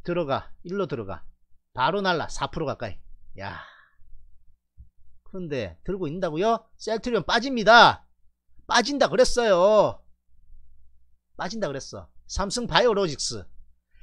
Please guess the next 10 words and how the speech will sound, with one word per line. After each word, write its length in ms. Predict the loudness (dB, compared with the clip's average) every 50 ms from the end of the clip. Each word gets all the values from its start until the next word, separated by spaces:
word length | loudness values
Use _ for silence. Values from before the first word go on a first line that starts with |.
| -16 -16 -16 -16 -16 -16 -16 -14 -4 6
팔아먹으라 640 | 10 10 12 12 12 10 8 8 6 6 4 4
그랬어. 380 | 2 0 -2 -4 -4 -4 -6 -4
다. 420 | 2 4 6 6 6 4 0 -8 -14 -14 -16 -16 -16 -18 -20 -20 -20 -20 _ _ 0
빠져요. 800 | 2 2 6 8 8 8 10 8 8 8 6 6 4 2 -2 -10 -18 -16 -16 -16 -16 -18 -20 _ -6 0
털린 320 | 2 2 4 4 2 2 2
게 60 | 2
별로 260 | 2 2 4 6 4
없어요. 580 | 4 4 4 4 4 4 4 4 2 -2 -6 -12 -20 -20 -20 -16 -16 -16 -16 -16 -20 -20 -20 -20 -20 -18 -18 -16 -14 -14 -14 -14 -16 -16 -18 -20 -18 -16 -16 -16 -16 -16 -16 -16 -16 -18 -18 -18 -20 -20 -20 -20 -20 -20 -20 -20 -20 -20 -20 -20 -16 -12
호텔신라. 640 | -10 -6 -2 -2 -2 0 -2 -2 -2 -2 -2 -2 -6 -10 -16 -16 -16 -16 -18 -12
살만하네. 720 | -6 -4 -2 2 4 4 4 4 4 4 2 0 0 -4